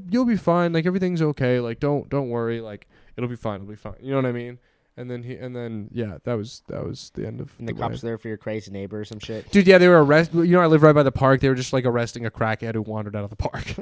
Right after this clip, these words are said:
Speaker 1: <laughs>
Speaker 2: <laughs>
Speaker 1: I just snitched on myself. And then, the, like, the next day at school, I remember every time the door opened, you know, the people who gave slips.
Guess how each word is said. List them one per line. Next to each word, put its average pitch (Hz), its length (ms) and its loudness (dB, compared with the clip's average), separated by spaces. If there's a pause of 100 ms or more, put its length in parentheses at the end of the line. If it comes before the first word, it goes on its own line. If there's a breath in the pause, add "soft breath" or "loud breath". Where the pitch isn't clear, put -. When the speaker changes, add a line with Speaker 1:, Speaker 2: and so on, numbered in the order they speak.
Speaker 1:
<laughs> - 220 -20
Speaker 2:
<laughs> - 220 -14
Speaker 1:
I 131 60 -6
just 127 240 -8
snitched 127 380 -4
on 117 140 -12
myself. 113 560 -10
And 139 180 -4
then, 143 180 -2
the, 139 80 0
like, 143 180 0
the 139 80 -4
next 147 180 -4
day 160 120 0
at 131 100 -2
school, - 180 -4
I 131 60 2
remember 127 240 -2
every 123 160 -6
time 131 160 -4
the 127 80 -2
door 117 260 -4
opened, 127 360 -4 (180 loud breath)
you 151 80 -2
know, 147 40 4
the 135 80 2
people 139 300 -4
who 139 60 -6
gave 131 240 -8
slips. - 720 -8